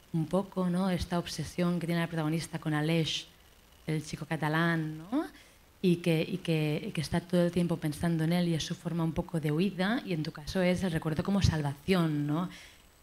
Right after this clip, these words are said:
Los casetes que van grabando la última lengua del indígena, que es el último indígena de su tribu que está a punto de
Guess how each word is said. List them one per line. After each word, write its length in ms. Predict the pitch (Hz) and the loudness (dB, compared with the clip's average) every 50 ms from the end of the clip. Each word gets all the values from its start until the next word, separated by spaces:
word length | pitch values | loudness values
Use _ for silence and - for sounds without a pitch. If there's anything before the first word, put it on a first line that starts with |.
| - | -2
Los 180 | - 156 143 - | 0 0 0 0
casetes 640 | - - 160 - - 175 175 180 - 175 185 185 - | -2 -2 -2 -2 0 0 0 2 2 2 2 2 0
que 80 | - | 0
van 140 | 165 156 160 | 0 0 2
grabando 640 | 160 165 160 160 160 160 160 165 165 165 165 170 175 | 2 2 4 4 4 2 2 4 4 4 4 4 4
la 160 | 175 170 165 | 4 2 2
última 360 | 160 160 156 - - 165 160 | 2 0 0 0 0 0 2
lengua 400 | 160 165 160 165 165 165 165 165 | 2 2 2 2 2 2 2 2
del 120 | 165 165 165 | 2 0 0
indígena, 680 | 170 165 165 156 165 165 - - - 160 165 165 175 | 2 2 2 2 2 0 0 -2 -2 0 0 0 0
que 60 | 170 175 | -2 -2
es 100 | 165 - | -2 0
el 60 | 165 | 0
último 220 | 160 156 170 165 165 | 0 2 2 0 0
indígena 300 | 160 156 151 - 170 165 | 0 0 0 0 0 0
de 60 | 151 | 0
su 100 | 165 180 | 0 -2
tribu 260 | 170 - 165 175 180 | -2 0 0 0 0
que 60 | 175 | 0
está 120 | 170 - 175 | -2 -4 -2
a 40 | |
punto 240 | 156 160 160 - 165 | -2 -2 0 2 2
de 160 | 165 175 180 | 2 2 2